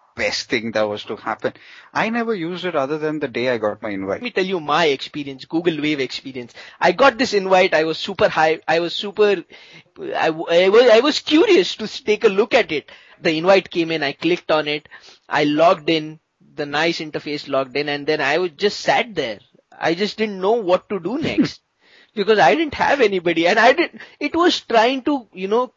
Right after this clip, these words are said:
Speaker 2: c-, solve a problem that I didn't have. I, I
Speaker 1: Exactly.
Speaker 2: I, मुझे मालूम नहीं था क्या करना है यार उससे, and it sort of made me feel dumb actually.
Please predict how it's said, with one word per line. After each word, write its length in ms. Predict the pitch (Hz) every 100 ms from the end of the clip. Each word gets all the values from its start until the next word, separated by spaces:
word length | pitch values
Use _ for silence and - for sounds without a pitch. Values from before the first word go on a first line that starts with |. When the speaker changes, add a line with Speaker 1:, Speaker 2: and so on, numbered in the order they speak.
| _
Speaker 2:
c-, 80 | -
solve 440 | - - 170 196 226
a 80 | 262
problem 560 | - 151 151 196 214
that 160 | 190 190
I 180 | 165 180
didn't 260 | 214 208
have. 420 | - 226 240 - - _
I, 200 | 185 233 -
I 100 | 208
Speaker 1:
Exactly. 580 | 151 165 180 - 139 - _ _
Speaker 2:
I, 140 | 180 233
मुझे 440 | 220 214 220 359 320
मालूम 300 | 247 466 427
नहीं 120 | 381
था 120 | 247
क्या 200 | 220 202
करना 280 | 190 165 165
है 100 | 160
यार 160 | 180 254
उससे, 360 | 247 - 320 - - - - 240
and 240 | 294 269
it 220 | 262 277 -
sort 240 | 226 226
of 100 | 220
made 220 | 220 214
me 60 | 240
feel 260 | - 254 190
dumb 280 | 151 151 175
actually. 460 | 120 - 120 98